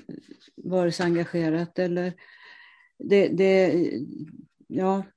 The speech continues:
nej, jag tycker att vi ska vara djupt, eh, oroade och, eh, engagera oss mycket mer i vad det där handlar om, för det är det som är,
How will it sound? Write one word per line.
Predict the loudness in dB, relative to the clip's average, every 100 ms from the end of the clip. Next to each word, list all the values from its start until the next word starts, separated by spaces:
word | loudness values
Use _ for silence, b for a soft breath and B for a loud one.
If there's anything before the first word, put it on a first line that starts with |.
| _ _ -14
nej, | -4 -2 0
jag | 0 -2
tycker | -8 0 2
att | 2 -2
vi | -4
ska | -2
vara | 0 2 2 0 -2
djupt, | 0 -2 -4 -16 _ -18 -10
eh, | -4 -4 -2
oroade | 0 2 2 0 0 0 0 -2
och, | -4 -8 -8 -6
eh, | -2 -2 -2 -4
engagera | -2 0 0 -2 -2 -2 -2
oss | -4 -6 -4
mycket | -4 -2 0
mer | 0 -2 0
i | 0 0
vad | -2 0
det | 0
där | 0 0
handlar | 0 0 0 -2
om, | -2
för | -6 -6
det | -4
är |
det | -4 -6
som | -6 -6
är, | -4 -4